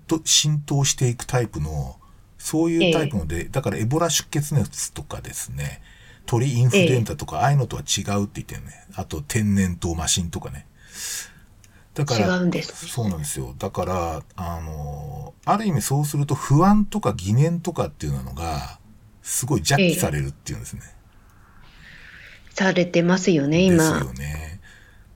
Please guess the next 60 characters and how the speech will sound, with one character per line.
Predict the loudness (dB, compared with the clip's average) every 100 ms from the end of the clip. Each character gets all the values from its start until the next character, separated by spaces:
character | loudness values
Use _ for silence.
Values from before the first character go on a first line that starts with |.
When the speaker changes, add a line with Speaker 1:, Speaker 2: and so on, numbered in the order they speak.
| -8
Speaker 1:
だ | -8 -4
か | -6 -4
ら | -6
も | -8 -4
う |
な | -2
ん | -2
か | 0 -4
こ | -2 -6
う、 |
受 | -2 2
領 | 6 4
行 | 4 2
動 | 4 4
自 | 2 0
体 | 0
も | 0
構 | -2 -4
造 | -2 2
変 | 4 4
化 | 2
し | -2
ち | -4
ゃ |
っ |
た | -6 -6
し、 | -4 -4 -4 -6 -8 -18 -20 -20 -20 -20 -20
そ-、 | -16 0
Speaker 2:
え | 4
え。 |
Speaker 1:
ま | 6
あ、 |
今 | 6 4 2
実 | -2 -4 0
は | 2 2
そ | 0 -2
の | -2
い |
ろ | 0 0
ん |
な | -2
こ | -2 -2
う、 | 0
病-、 | -2
ま | 2 2
あ、 | 4
病 | 2
院 | 2
の |
知 | 0 0
り | 0 0
合 |
い | 2
に | 0
聞 | -2
く | -10
と | -8
で | -6
す | -6 -8
ね、 | -6 -6 -8 -10